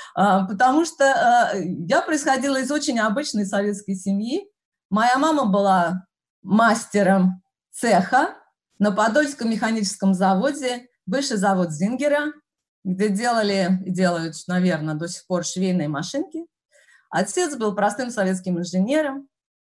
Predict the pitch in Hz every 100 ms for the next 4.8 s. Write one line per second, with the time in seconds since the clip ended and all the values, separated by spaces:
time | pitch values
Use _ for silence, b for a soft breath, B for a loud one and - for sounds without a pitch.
0 | _ 160 285 294 208 196 - 190 185 285
1 | 330 - - 233 190 185 185 240 240 226
2 | 208 214 - 233 240 233 202 - - 202
3 | - 233 233 208 190 220 240 262 190 196
4 | 202 208 220 202 208 190 180